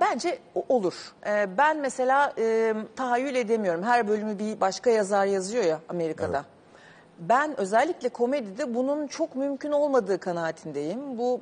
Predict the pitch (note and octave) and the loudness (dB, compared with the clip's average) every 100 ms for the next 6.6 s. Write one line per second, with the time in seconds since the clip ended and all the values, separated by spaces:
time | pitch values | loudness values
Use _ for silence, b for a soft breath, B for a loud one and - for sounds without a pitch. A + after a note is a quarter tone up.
0 | G#3 A3+ A#3 A3 - C4+ B3+ A3+ A3 G#3+ | -4 -2 0 -2 -4 -4 0 0 -2 -8
1 | G3+ - C4 C4 F3+ F#3 F3 C4 E4+ F#3+ | -10 -10 -2 0 0 0 -4 -2 -2 0
2 | A3+ G4 B B B B - G#3+ A3 G#3+ | -4 -6 B B B B -6 0 2 2
3 | A3 A#3+ A#3 A#3+ F#4+ - C#4 - B3+ C4+ | 4 2 0 -2 -4 -2 -4 0 2 2
4 | A#3+ A#3 G#3 A3+ - A3+ A#3+ A#3+ C#4 D4+ | 2 2 4 2 2 0 -2 0 0 2
5 | A3 E3+ F#3 G3 G#3 A3 F#3+ G3 G3 A#3+ | 4 4 4 2 4 4 2 0 0 -2
6 | G3+ G3 - F3 - - | 0 -2 -2 -8 -6 -6